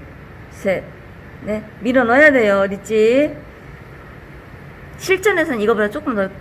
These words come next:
길게 뜸을 줄 수도 있고, 구십 도에서 또 하나, 둘, 셋, 넷. 리치를 누르면서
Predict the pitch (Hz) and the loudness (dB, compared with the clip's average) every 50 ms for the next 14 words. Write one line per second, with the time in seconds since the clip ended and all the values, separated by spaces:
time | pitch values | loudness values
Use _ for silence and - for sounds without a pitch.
0 | - - - 233 226 208 220 214 226 262 269 254 214 185 202 190 190 208 151 170 | -18 -10 -4 -2 0 0 0 0 0 0 -2 -2 -2 -4 -6 -6 -6 -8 -8 -8
1 | - - 175 170 - 220 214 330 285 - 269 254 220 240 196 175 - - 233 262 | -8 -8 -8 -6 -4 -4 -2 -4 -4 -2 0 0 0 0 0 -2 -4 -2 2 2
2 | 285 294 302 - - - - - - - - - - 170 175 170 160 175 - - | 2 2 0 -2 -12 -18 -20 -20 -20 -20 -18 -14 -8 -6 -6 -6 -6 -8 -12 -18
3 | - - - - - - - - - - - - - - 202 214 240 254 262 269 | -20 -20 -20 -20 -20 -20 -20 -20 -20 -20 -20 -20 -12 -8 -4 -2 -2 -2 -2 -4
4 | 262 - - - - - - - - - - - - - - 208 165 143 - - | -6 -10 -16 -18 -20 -20 -20 -20 -20 -20 -20 -20 -18 -12 -8 -6 -6 -6 -6 -8
5 | - - - - - - - - - - - - 160 - 185 226 208 - 302 233 | -14 -18 -20 -20 -20 -20 -20 -20 -18 -14 -12 -10 -8 -6 -6 -6 -4 -2 -2 -2
6 | 214 196 220 247 247 220 185 165 160 - 147 - | 0 0 0 0 2 2 0 -2 -4 -6 -10 -12